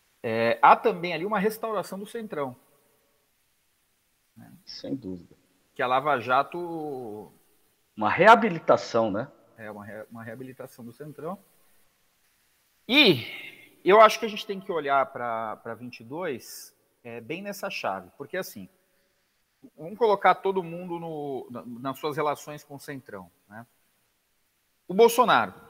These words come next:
Speaker 1: O pessoal fala, não, o Bolsonaro tá absolutamente ligado ao Centrão. Não, o Bolsonaro, ele tá sequestrado pelo Centrão, é diferente. É, o Bolsonaro não é um parceiro estratégico do Centrão. Né?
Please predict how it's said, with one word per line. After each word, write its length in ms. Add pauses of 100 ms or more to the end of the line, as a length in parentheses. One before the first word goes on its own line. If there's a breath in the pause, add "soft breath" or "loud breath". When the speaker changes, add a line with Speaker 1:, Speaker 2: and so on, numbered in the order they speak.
(1200)
Speaker 1:
O 40
pessoal 220
fala, 140
não, 80
o 20
Bolsonaro 380
tá 80
absolutamente 480
ligado 260
ao 60
Centrão. 340
Não, 220
o 40
Bolsonaro, 440
ele 160
tá 400 (460)
sequestrado 800
pelo 180
Centrão, 380
é 40
diferente. 560 (1160)
É, 120
o 80
Bolsonaro 360
não 100
é 40
um 100
parceiro 760 (140)
estratégico 640
do 80
Centrão. 360 (960)
Né? 260